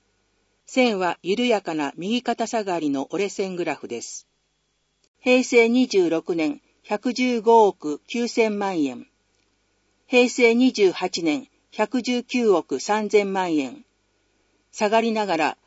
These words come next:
令和元年、七十四億八千万円。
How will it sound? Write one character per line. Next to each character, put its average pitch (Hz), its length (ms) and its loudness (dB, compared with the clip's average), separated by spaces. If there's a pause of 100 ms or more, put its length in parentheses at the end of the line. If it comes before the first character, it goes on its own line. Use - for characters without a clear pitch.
(120)
令 247 240 8
和 180 140 4
元 190 280 0
年、 143 280 -2 (100)
七 226 300 0
十 185 220 2
四 185 220 0
億 147 220 -4
八 165 160 -6
千 214 340 -2
万 185 280 -2
円。 127 260 -8